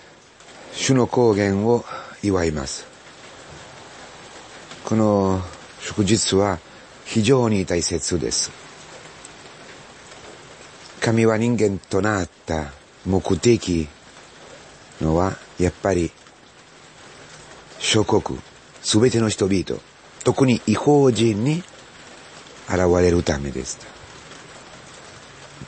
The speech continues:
その救いをすべての人々まで届かせるように。で、えー、教皇様が高原の、うー、ミーサの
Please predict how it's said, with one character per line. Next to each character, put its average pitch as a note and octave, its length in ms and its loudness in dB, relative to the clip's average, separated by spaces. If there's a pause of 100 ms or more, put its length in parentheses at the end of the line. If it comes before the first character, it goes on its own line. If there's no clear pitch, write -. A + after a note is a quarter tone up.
(140)
そ - 160 0
の A2+ 120 4
救 C3 380 4
い B2+ 140 6
を D#3 220 4 (480)
す - 180 -2
べ D3+ 140 4
て C#3 100 4
の C3 80 4
人 A2+ 220 2
々 B2+ 280 2 (840)
ま A2 480 4
で D3 140 -2
届 G2+ 300 -8
か G2 60 -10
せ G2 160 -10
る F2+ 140 -8
よ E2+ 160 -6
う D2 40 -10
に。 C#2 60 -14 (920)
で、 A2+ 220 0 (1200)
え - 20 -12
ー、 - 300 -12 (160)
教 B2 120 2
皇 B2 140 0
様 G#2+ 560 -2
が F#2+ 380 -4 (260)
高 A2+ 320 2
原 G#2 220 2
の、 F#2+ 840 -2
う - 20 -
ー、 - 20 -
ミ B2 220 2
ー - 20 0
サ F2+ 240 0
の F#2+ 200 -2